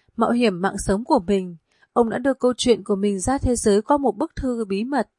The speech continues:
Và gần đây, ông một lần nữa mạo hiểm sinh mạng khi làm bộ phim tài liệu này để phơi bày cụ thể hơn về cuộc khủng hoảng nhân quyền ở Trung Quốc. Dưới sự giám sát của chính quyền Trung Quốc,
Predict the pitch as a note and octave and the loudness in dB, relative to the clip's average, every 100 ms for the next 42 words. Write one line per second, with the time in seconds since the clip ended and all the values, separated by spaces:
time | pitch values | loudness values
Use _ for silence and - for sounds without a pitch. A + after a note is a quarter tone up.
0 | _ _ _ _ _ F#3+ G#3+ G3+ G#3+ G3+ | _ _ _ _ _ -2 -2 0 -2 0
1 | B3 C4+ C4 - _ - A3+ A3 G#3 F#3+ | 0 0 -4 -12 _ -2 0 0 0 0
2 | F3 G3+ C4+ C#4+ F#3 G3 E3+ - C#4+ C#4 | -2 -4 -4 -4 -2 -4 -4 -4 -4 -4
3 | A#3+ G#3+ - C4 G#3+ F3+ - A#3 G#3+ G#3+ | -6 -6 -6 -4 -2 -4 -4 -6 -4 -2
4 | F#3 F#3 F#3 F#3+ G3 F3 F3+ F3 C#4 C#4 | -2 -4 -6 -6 -6 -6 -4 -4 -4 -4
5 | A#3 F3+ A3 F3+ G3+ F3 A3 C4+ C4 A#3+ | -4 -4 -4 -2 -4 -4 -4 -4 -4 -4
6 | F#3+ G3+ F#3+ - F3+ E3+ F#3 E3 F3+ G#3+ | 0 0 0 -2 -4 -6 -10 -8 -10 -10
7 | - G#3+ G3 E3+ - F#3+ E3+ - G3 F#3 | -6 -4 -2 -4 -4 -4 -4 -6 -8 -6
8 | A#3+ C#4+ - _ _ _ _ _ _ - | -2 -2 -4 _ _ _ _ _ _ -6
9 | - B3+ - C#4 G3+ G3+ A3 D#4+ F#4 - | 2 4 4 2 2 0 2 0 0 4
10 | G#3+ F3 F#3+ G3+ C4+ A3+ F3 - G#3+ G3+ | 4 4 -2 -2 2 2 0 -4 -4 2
11 | C#4 E4+ | 2 2